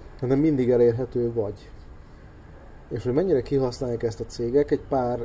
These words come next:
egy, sőt, pont a múlt héten beszélgettem egy jegyes párral, és arról beszélgettünk, hogy a családnak a külön ideje, a házasságnak a külön ideje,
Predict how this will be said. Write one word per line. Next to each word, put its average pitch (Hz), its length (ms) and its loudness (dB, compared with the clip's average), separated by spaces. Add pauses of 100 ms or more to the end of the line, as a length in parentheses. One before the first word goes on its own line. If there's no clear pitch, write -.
(120)
egy, 135 320 -2
sőt, - 240 4
pont 131 340 0
a 123 140 -6
múlt 131 260 0
héten 117 340 -4
beszélgettem 117 560 -4
egy 110 100 -6
jegyes 135 360 0
párral, 170 500 -2 (300)
és 117 120 -10
arról 131 260 6
beszélgettünk, 120 600 -4
hogy 117 100 -2
a 113 100 -2
családnak 113 640 -4 (360)
a 98 100 -12
külön 147 260 4
ideje, 120 420 2
a 110 60 0
házasságnak 110 800 -4
a - 160 -18
külön 143 220 2
ideje, 110 420 0